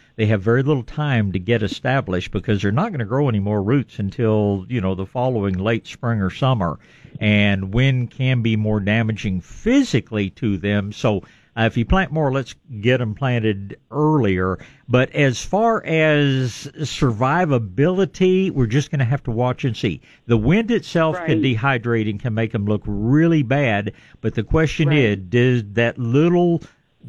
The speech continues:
Speaker 1: small bud of tissue that's, you know, up there where the leaves originate, did that freeze? If it froze
Speaker 2: That, that, it's still green, thank
Speaker 1: Yeah.
Speaker 2: God. It's still green.
Speaker 1: And if you were to grab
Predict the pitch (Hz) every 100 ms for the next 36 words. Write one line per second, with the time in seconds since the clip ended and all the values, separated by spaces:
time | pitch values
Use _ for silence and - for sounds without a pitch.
0 | 98 _ - 139 - - 120 147 160 156
1 | 143 110 85 82 117 135 156 165 135 -
2 | 196 - 123 95 95 101 107 113 104 -
3 | 117 117 107 104 113 139 - 139 - 139
4 | 120 135 143 123 113 113 165 117 104 107
5 | 101 - _ _ 104 90 147 127 143 139
6 | - 165 165 104 80 95 - 110 110 107
7 | - 139 151 170 170 180 180 - 208 -
8 | 427 - - 277 254 - 220 226 175 160
9 | - 165 - 160 143 123 131 151 - 185
10 | 170 143 156 147 127 120 117 - 131 127
11 | 117 110 95 120 170 196 170